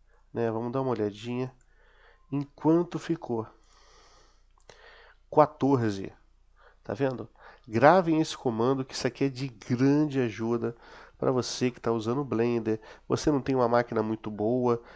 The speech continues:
entendeu? Então você tem que poupar vértices, né? Então se você puder poupar vértices assim, é sensacional. Você consegue, isso aqui foi uma imagem vetorizada que eu fiz,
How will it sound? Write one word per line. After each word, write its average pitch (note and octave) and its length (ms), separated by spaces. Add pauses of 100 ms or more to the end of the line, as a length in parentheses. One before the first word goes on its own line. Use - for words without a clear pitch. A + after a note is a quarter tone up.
(160)
entendeu? A2 480
Então B2 440
você A#2 280
tem C3+ 220
que - 100
poupar C#3 800
vértices, - 800 (380)
né? A2+ 160
Então A2+ 240
se - 120
você C3+ 280
puder C#3 320
poupar C3+ 520
vértices A#2+ 520
assim, - 460 (100)
é C3+ 160
sensacional. C3+ 1600 (480)
Você A#2 200
consegue, A#2 680
isso - 180
aqui B2+ 260
foi C3 200
uma A#2+ 180
imagem G#2+ 480
vetorizada G#2+ 1080
que - 140
eu A#2 100
fiz, - 520